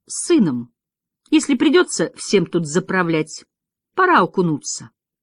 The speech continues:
Я понимала, что у меня нет деловых способностей, но слишком боялась возражать. Каждое утро я сопровождала отца на фабрику, чтобы увидеть,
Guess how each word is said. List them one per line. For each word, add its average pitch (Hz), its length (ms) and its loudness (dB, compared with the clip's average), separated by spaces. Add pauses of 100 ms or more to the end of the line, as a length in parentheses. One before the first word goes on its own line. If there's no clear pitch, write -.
(380)
Я 170 120 -2
понимала, 180 460 -2
что - 180 -10
у - 20 -6
меня 156 160 -4
нет 185 220 -2
деловых 131 340 -10
способностей, 131 720 -10
но 170 100 -6
слишком 160 480 -6
боялась 123 440 -10
возражать. 127 600 -14 (360)
Каждое 247 400 2
утро 226 260 0
я 185 200 0
сопровождала 185 640 -2
отца 180 240 -2
на 170 120 -2
фабрику, 190 400 -2
чтобы 175 320 -4
увидеть, 208 440 0